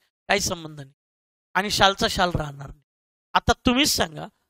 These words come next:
या हा इतका सिंपल आहे, बदललं काय? काहीच नाही.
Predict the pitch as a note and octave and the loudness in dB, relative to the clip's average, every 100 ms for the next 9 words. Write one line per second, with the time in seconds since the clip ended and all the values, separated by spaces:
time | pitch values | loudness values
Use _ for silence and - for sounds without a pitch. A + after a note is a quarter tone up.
0 | _ - G3+ G3 G#3+ A#3 G#3+ - D4+ D4+ | _ 2 2 4 2 0 -2 2 4 4
1 | - A3 - G#3 F3 - D3+ E3+ F3 C4 | 2 0 2 2 0 -6 0 2 2 0
2 | C4 E3 - D#3+ E3 - - C3+ B2 | -2 -6 -10 -8 -8 -8 -12 -14 -20